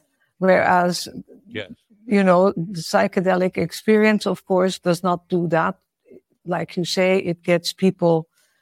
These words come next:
Speaker 1: into a state where maybe they cannot verbalize, but they have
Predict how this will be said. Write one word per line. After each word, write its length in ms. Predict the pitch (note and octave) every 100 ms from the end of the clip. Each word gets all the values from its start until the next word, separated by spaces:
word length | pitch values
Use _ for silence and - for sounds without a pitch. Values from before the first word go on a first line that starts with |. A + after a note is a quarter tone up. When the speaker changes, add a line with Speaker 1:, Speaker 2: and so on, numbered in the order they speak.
| _ _ _
Speaker 1:
into 300 | F3 E3 F3+
a 80 | D#3+
state 460 | - - F#3 F#3 E3+
where 120 | E3
maybe 340 | E3+ E3+ E3+
they 160 | D#3+ D3+
cannot 440 | E3+ D#3 G3+ A3
verbalize, 760 | F3 E3+ D#3 D3 C#3 C3+ C#3+ -
but 220 | E3 D#3
they 140 | D#3 D#3
have 280 | D#3 D#3